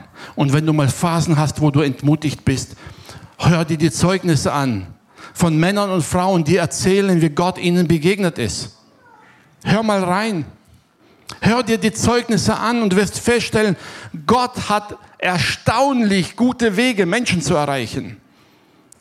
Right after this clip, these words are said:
Wege, wo wir niemals uns ausdenken könnten. Aber Gott spricht hinein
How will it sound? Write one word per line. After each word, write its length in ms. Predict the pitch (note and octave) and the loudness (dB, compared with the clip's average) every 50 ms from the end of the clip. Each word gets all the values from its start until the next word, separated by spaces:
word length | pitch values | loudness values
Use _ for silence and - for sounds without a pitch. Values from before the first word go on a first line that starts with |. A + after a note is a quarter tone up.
| _ _ _ _ - | _ _ _ _ -4
Wege, 400 | C3 A#2+ D#3 F#3+ F#3+ E3 F3+ D3+ | 0 2 2 2 0 0 0 0
wo 140 | D3 C3 | 0 0
wir 120 | B2+ C#3+ C3 | 0 0 0
niemals 720 | B2 B2 B2+ C3 D3 E3 F3+ F3 D#3+ D#3 D3+ C3+ A#2+ - - | 2 2 2 4 4 4 4 4 2 2 0 -2 -4 -4 -4
uns 160 | C3+ B2+ - | -4 -4 -4
ausdenken 500 | - D3 D3 C3+ - B2+ B2+ - A2+ G#2 | -4 -4 -4 -4 -4 -6 -6 -6 -6 -8
könnten. 420 | - - G2+ G2+ G2+ - - C3 - - _ _ _ _ _ _ _ _ _ _ _ _ _ _ _ _ _ _ - | -8 -8 -8 -8 -10 -14 -18 -20 -20 -20 _ _ _ _ _ _ _ _ _ _ _ _ _ _ _ _ _ _ -6
Aber 180 | - G#2+ G#2+ G#2+ | -2 -2 0 0
Gott 200 | A2+ A#2 - - | 0 0 0 0
spricht 440 | - - - - E3 E3 C#3+ - | -2 -2 0 0 0 0 -2 -2
hinein 560 | - - C#3+ C3+ C3 B2+ B2 A#2+ A#2 A#2+ A2+ | 0 0 2 2 2 0 0 -2 -2 -4 -6